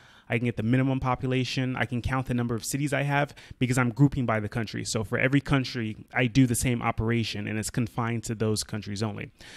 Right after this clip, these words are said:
So in my model, in my database, I have the following countries. I have eighteen countries.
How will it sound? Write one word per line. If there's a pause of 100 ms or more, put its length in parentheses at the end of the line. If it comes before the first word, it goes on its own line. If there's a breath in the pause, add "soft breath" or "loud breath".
(100 loud breath)
So
in
my (320 loud breath)
model,
in
my
database,
I
have
the
following
countries.
I
have
eighteen
countries.